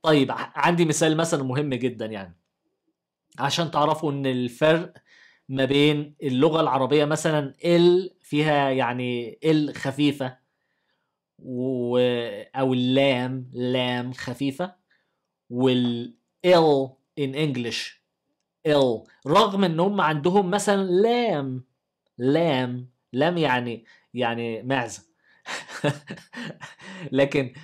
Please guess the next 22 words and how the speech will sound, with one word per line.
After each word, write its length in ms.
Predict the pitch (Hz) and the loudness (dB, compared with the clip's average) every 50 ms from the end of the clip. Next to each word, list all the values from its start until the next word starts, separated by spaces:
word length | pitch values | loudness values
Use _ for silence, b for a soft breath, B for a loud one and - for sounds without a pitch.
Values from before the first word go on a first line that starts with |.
| B B - | B B -2
أنا 160 | 160 170 185 | 0 2 4
بتكلم 340 | 175 160 - - 170 180 185 156 | 2 2 2 2 2 2 4 4
دلوقتي 280 | 151 151 160 170 175 165 | 4 4 4 4 2 2
مثلًا، 320 | 165 185 185 175 135 127 | 0 2 2 0 0 -2
مثلًا 360 | 123 143 180 170 - 147 123 120 | 0 0 0 0 0 -2 -2 -2
يعني 440 | 120 123 123 123 127 127 131 131 | -2 -2 -2 -2 -2 -2 -4 -4
أنا 260 | 147 151 160 165 147 170 | -2 -2 -2 0 0 -2
اسمي 420 | 165 - - 165 165 170 - - - | -2 -2 -2 -4 -4 -4 -6 -6 -2
إسلام. 1160 | 165 175 170 170 - - - - 139 135 139 139 139 131 131 131 127 123 120 117 117 110 101 - _ _ _ _ _ b b b b b b b b - | 0 0 0 -2 -6 -10 -6 -2 2 4 6 6 6 4 2 0 -2 -4 -6 -8 -10 -14 -16 -18 _ _ _ _ _ b b b b b b b b -8
أما 160 | 151 143 147 | -4 -2 0
بيجوا 360 | 143 147 160 165 165 170 160 156 | 2 2 2 2 2 2 2 0
ينطقوا 540 | 147 143 143 160 160 160 156 151 147 160 | 0 2 2 4 6 6 6 4 4 0
اسمي 420 | 175 175 156 160 190 214 226 226 - _ _ _ _ _ _ 139 | 0 -2 -2 -2 -2 -2 -2 -4 -10 _ _ _ _ _ _ -10
بيقولوا 600 | 131 131 147 151 180 185 165 165 165 170 170 - - | -2 0 2 2 4 4 4 4 4 2 0 -4 -4
إسلام. 1080 | 185 190 180 165 147 139 131 120 143 143 139 135 135 131 127 123 120 120 117 113 110 104 - _ _ _ _ _ _ _ _ _ _ _ _ | 0 2 2 2 2 0 -2 -2 0 2 2 4 4 4 2 2 0 -2 -4 -8 -12 -16 -20 _ _ _ _ _ _ _ _ _ _ _ _
طب 200 | - 156 151 147 | 4 4 4 4
ما 140 | 151 160 160 | 4 4 6
هو 100 | 170 175 | 6 6
يا 200 | 170 160 156 160 | 6 6 6 4
معزة 500 | 165 185 208 220 202 208 190 190 180 175 | 4 4 6 6 6 6 6 6 4 4
منك 460 | 175 190 202 196 190 190 180 180 - | 6 4 2 2 2 0 -2 -2 -4
ليه؟ 140 | 165 165 - | -4 -4 -4